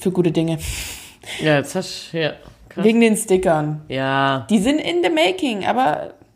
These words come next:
Speaker 1: ne? Und auch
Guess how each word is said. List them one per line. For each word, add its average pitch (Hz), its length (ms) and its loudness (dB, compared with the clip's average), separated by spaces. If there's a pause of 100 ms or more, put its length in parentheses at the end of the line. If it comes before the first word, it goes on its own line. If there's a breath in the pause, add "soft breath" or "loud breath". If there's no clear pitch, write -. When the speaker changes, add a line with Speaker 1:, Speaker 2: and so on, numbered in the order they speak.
(320)
Speaker 1:
ne? 294 160 0 (2000)
Und 220 140 -2
auch 240 260 4